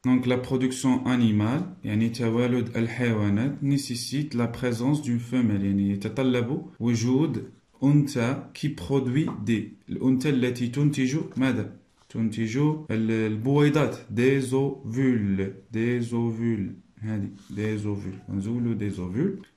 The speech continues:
L'ovule se transforme en، دونك هاد البويضة تتحول إلى ماذا؟ تتحول إلى بيضة. دونك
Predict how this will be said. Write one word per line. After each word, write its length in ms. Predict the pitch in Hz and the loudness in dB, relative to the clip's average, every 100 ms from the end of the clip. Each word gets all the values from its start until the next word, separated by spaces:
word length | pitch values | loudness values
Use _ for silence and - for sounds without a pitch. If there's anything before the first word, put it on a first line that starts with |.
| - | -6
L'ovule 920 | 113 147 156 151 156 156 139 92 - - | 2 4 4 6 8 8 6 2 -2 -6
se 140 | 135 | -4
transforme 760 | 131 135 135 - 143 143 160 156 - | 0 2 2 2 0 0 0 0 2
en، 340 | 139 98 - - | 2 2 -4 -10
دونك 400 | 104 101 - - | -4 -2 -2 -4
هاد 460 | 98 123 127 - - | 0 0 0 -2 -4
البويضة 680 | 107 104 101 110 107 110 | -2 -2 0 0 0 0
تتحول 720 | 139 120 127 - 127 117 117 131 | -2 -4 -8 -2 2 4 4 4
إلى 300 | 127 117 113 | 2 2 2
ماذا؟ 240 | 113 143 | 0 -2
تتحول 540 | 151 - - 127 139 | -6 -10 -6 -2 0
إلى 400 | 160 127 147 175 131 | 2 2 0 0 0
بيضة. 300 | 156 139 - - | 2 2 0 -6
دونك 200 | 107 104 | -6 -6